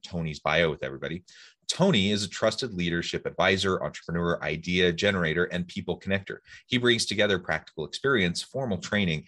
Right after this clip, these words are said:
and extreme curiosity to elevate leaders and equip them with the tools to navigate through change and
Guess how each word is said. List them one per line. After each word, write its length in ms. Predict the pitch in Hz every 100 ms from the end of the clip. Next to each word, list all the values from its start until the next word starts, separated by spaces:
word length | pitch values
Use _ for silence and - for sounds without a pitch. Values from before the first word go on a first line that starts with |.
| - -
and 80 | 95
extreme 340 | - 120 120
curiosity 800 | 107 101 85 90 90 76 73 - _ _
to 100 | -
elevate 400 | 85 127 135 131
leaders 380 | 90 90 92 87
and 80 | 82
equip 320 | 80 - -
them 260 | 87 82 85
with 160 | 90
the 80 | 90
tools 460 | - - 127 131 -
to 80 | 131
navigate 500 | 87 87 87 - -
through 140 | 82
change 480 | - 92 92 92 90
and 200 | 82 76